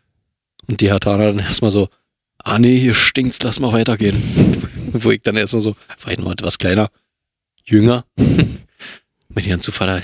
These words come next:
"Hä, warum stinkt das?" "Ja, weil die halt Bayern-Klamotten anhat." "Ah, ja, okay."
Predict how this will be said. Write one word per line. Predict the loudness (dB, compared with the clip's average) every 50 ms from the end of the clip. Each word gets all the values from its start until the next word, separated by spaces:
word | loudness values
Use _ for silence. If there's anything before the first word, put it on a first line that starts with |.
| -4 -4
"Hä, | -4 -4 -4
warum | -6 -8 -10 -10 -10
stinkt | -6 -4 -4 -4 -4
das?" | -6 -8 -10 -10
"Ja, | -8 -8 -8 -8 -8 -8
weil | -8 -8 -10 -12 _ _ -6
die | -4 -4 -4 -4 -6 -6
halt | -6 -6 -6 -6 _
Bayern-Klamotten | -4 -4 -4 -4 -6 -6 -6 -6 -6 -6 -8 -8 -8
anhat." | -8 -10 -10 -14 _ _ _ _ _
"Ah, | -10 -10 -8 -8 -8 -8
ja, | -8 -8 -8 -8
okay." | -10 -12 -12 -12 -14